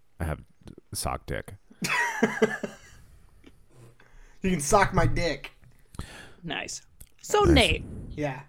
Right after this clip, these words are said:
Speaker 3: So tell me again why you took this pick.
Speaker 2: Well, I didn't realize it was an urban legend. I thought, I thought it was people were coming in socks. I just took it at its face value.
Speaker 3: Mm.
Speaker 1: But you've never done it.
Speaker 2: No, I've never done it. But I just, you know, that's a, that's a thing people,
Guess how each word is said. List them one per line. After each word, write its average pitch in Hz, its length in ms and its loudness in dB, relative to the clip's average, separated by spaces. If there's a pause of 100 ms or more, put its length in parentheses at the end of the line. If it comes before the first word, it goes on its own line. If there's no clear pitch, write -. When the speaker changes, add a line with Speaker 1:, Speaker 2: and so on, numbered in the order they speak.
(760)
Speaker 3:
So - 240 -10
tell - 260 -4
me 453 100 -2 (140)
again 392 300 4
why 392 140 0
you 370 140 4
took 392 260 0
this - 440 2 (140)
pick. 381 220 4
Speaker 2:
Well, 208 180 4
I 170 100 4
didn't 202 140 4
realize 190 260 6
it - 20 -2
was 170 100 -6
an 170 100 -6
urban 156 220 -2
legend. 143 260 2
I 135 40 -2
thought, 147 480 0
I 131 60 -6
thought 147 220 0
it 143 60 2
was 135 140 -2 (840)
people 143 220 0
were 139 80 2
coming 151 240 2
in 135 80 -2
socks. - 560 0
I 143 100 -2
just 143 260 -6
took 143 180 -2
it 143 120 -2
at 135 140 -2
its 135 140 -8
face 139 200 -2
value. 139 400 0 (480)
Speaker 3:
Mm. 160 360 2
Speaker 1:
But 127 100 6
you've 139 260 10
never 101 240 6
done 71 220 -2
it. 202 60 0
Speaker 2:
No, 302 160 10
I've 196 140 10
never 240 200 4
done 277 240 4
it. 147 140 -2
But 175 100 0
I 175 80 2
just, 185 220 -6 (420)
you 160 60 0
know, 202 160 8 (120)
that's 165 360 0
a, 180 160 0 (420)
that's 165 160 -4
a 269 60 -2
thing 185 200 4
people, 139 420 2